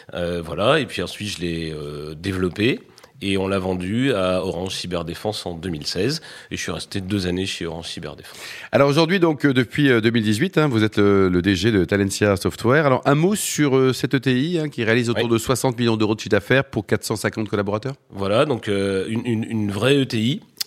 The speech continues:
Speaker 1: euh, dont les clients sont exclusivement des E T I.
Speaker 2: Parfait.
Speaker 1: Partout, euh, voilà.
Speaker 2: Vous êtes
Speaker 1: Donc,
Speaker 2: le
Speaker 1: euh,
Speaker 2: leader parfait
Speaker 1: je
Speaker 2: pour
Speaker 1: pense
Speaker 2: nous.
Speaker 1: que <laughs> euh, partout en Europe, Europe du Sud principalement, alors une grosse région, euh, en France, euh, l'Italie, l'Espagne, la Suisse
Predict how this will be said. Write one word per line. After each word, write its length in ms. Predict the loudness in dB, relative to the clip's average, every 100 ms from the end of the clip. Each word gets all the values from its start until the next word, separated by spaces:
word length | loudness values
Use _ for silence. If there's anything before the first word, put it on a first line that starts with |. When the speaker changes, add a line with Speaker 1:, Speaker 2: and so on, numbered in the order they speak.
| -4
Speaker 1:
euh, 220 | 0 0
dont 220 | 2 2
les 100 | 2
clients 380 | 0 0 2 2
sont 220 | 0 -4 -4
exclusivement 640 | -4 -2 -2 0 2 4
des 160 | 4 2
E 80 | 0
T 160 | 0
I. 160 | -2 -4 -2
Speaker 2:
Parfait. 340 | -2 0 0 2
Speaker 1:
Partout, 160 | 2
euh, 160 | 2 2
voilà. 300 | 0 -2 -2
Speaker 2:
Vous 20 |
êtes 40 | 0
Speaker 1:
Donc, 160 | 0
Speaker 2:
le 60 | 2
Speaker 1:
euh, 80 | 2
Speaker 2:
leader 180 | 2 2
parfait 300 | 2 2 0
Speaker 1:
je 60 |
Speaker 2:
pour 100 | 2
Speaker 1:
pense 180 | 0 2
Speaker 2:
nous. 100 | 2
Speaker 1:
que 220 | 2 2 2 0 -6
<laughs> 480 | -12 -10 -8 -8 -4
euh, 60 | 0
partout 300 | 0 2 2
en 100 | 4
Europe, 380 | 4 2 0 0
Europe 280 | 0 0 -2
du 120 | -4
Sud 240 | -4 -6
principalement, 720 | -2 -4 -4 -2 0 2 2
alors 180 | 2 2
une 100 | 2
grosse 240 | 0 0 -2
région, 600 | -2 -2 0 0 0 0
euh, 160 | -2
en 120 | -4
France, 540 | -4 0 0 0 -4 -6
euh, 300 | -4 -2 -2
l'Italie, 640 | -4 -4 -4 -4 -4 -4 -2
l'Espagne, 640 | -4 -4 -2 0 0 -2
la 100 | -4
Suisse 540 | -4 -4 -4 -4 -6